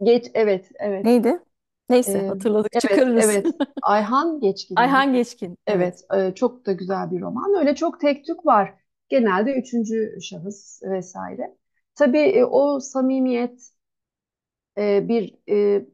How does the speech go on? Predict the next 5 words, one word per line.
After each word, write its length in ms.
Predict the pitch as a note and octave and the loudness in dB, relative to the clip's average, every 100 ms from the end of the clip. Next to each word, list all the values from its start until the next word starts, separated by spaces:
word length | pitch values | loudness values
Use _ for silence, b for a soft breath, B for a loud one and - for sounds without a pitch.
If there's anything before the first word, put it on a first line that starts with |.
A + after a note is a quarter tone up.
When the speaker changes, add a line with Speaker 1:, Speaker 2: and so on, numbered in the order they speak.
| _ _ _ | _ _ _
Speaker 1:
yaşanmışlıklar, 1000 | G#3+ G#3+ A3+ A3+ A#3 - B3 - G#3+ G#3+ | -6 -4 -4 -4 -6 -8 -12 -4 -2 0
yani 240 | G3+ F#3 G#3+ | -2 -2 -4
bir 60 | A3 | -6
tecrübe 460 | A3+ A3 G#3+ B3+ B3 | -6 -4 -2 -2 0
üzerine 540 | A3+ G3 F3+ F#3 F3+ | 0 -2 -2 -6 -10